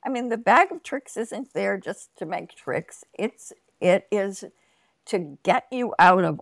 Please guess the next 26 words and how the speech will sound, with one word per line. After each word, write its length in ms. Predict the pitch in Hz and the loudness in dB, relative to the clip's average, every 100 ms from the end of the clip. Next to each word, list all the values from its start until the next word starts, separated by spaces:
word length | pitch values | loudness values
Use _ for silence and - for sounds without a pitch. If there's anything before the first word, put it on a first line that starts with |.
| - | 4
all 220 | 202 277 | 4 4
the 140 | 202 | 0
jams 720 | 147 - 165 208 339 160 151 - | -12 -4 0 2 2 -2 -6 -8
you 200 | 156 156 | -8 -6
managed 400 | 175 180 196 202 | 0 2 2 0
to 60 | 185 | -6
get 300 | 175 214 - | 4 6 6
yourself 460 | 233 - 247 185 - | 2 2 4 4 4
into 360 | 285 359 196 | 2 0 -4
when 220 | 185 196 | -4 -6
you're 120 | 202 196 | -6 -6
making 500 | 160 175 - 233 226 | -4 -6 -6 -8 -8
the, 120 | 240 - | -10 -4
the 180 | 220 233 | 2 6
artwork. 500 | - 403 - - - _ _ - | 8 8 4 -4 -6 _ _ -4
And 140 | 208 - | -2 0
also 440 | 294 311 233 214 _ | 0 0 -4 -4 _
part 260 | - 330 330 | -2 -2 -2
of 100 | 240 | -2
that 200 | 180 185 | -2 -2
is, 200 | 180 180 170 - - | -6 -6 -8 -8 -10
is 220 | 202 196 | -10 -8
my 140 | 190 185 | -4 -2
love 320 | 175 196 262 | 2 0 0
of 200 | 180 - | -8 -12
complexity. 840 | - - - - - - - - | -18 -12 -8 -8 -10 -14 -12 -14